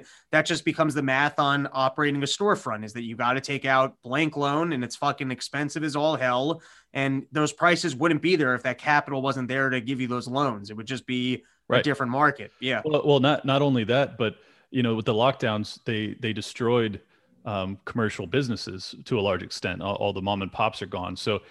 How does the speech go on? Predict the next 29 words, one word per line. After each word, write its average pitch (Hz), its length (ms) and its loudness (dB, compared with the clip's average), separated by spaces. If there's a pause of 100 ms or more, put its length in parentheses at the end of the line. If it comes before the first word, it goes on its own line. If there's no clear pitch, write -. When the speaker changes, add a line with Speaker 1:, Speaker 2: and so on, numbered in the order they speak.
(140)
Speaker 2:
you 139 140 4
have 147 200 6
all 131 120 6
these, 120 320 0 (380)
um, 98 440 -6 (300)
basically 139 420 0
either 120 280 2
vacant 131 520 0
storefronts 123 720 0
or 131 160 4
you 123 120 4
have 107 260 0
businesses 117 560 0
that 107 160 2
are 101 300 2 (800)
only 160 300 6
surviving 117 640 2
based 107 320 -2
off 104 200 0
of 101 180 -6 (220)
P 127 120 -2
P 107 160 -2
P 127 220 0
loans 113 340 0
and 107 120 -4
things 107 200 -4
of 101 60 -10
that 113 240 0
nature. 104 380 -4